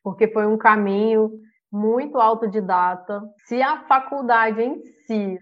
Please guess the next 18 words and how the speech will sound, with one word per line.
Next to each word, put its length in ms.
no 200
geral, 580
pra 180
todas 400
as 220
áreas, 320
é 60
uma 240
pincelada, 800
como 180
você 140
falou, 260
uma 140
amostra 500
grátis 380
ali 200
do 120
conteúdo, 1000